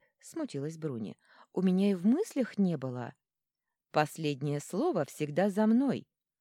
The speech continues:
сверкнула глазами Агнуша, показывая, что разговор завершен. "Ваша светлость",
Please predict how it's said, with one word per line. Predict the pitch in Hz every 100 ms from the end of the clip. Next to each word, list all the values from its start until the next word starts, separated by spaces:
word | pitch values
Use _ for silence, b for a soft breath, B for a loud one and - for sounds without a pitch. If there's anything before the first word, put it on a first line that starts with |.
| _
сверкнула | - - 147 - 156 139
глазами | 143 135 139 135
Агнуша, | 143 262 403 - B B B
показывая, | 403 - 330 294 277 269
что | - 165
разговор | 147 - 117 127
завершен. | 135 135 - - 78 - - _ _ _ _ _ _ _ _ _
"Ваша | 165 147 - 156
светлость", | - 147 131 - 175 339 -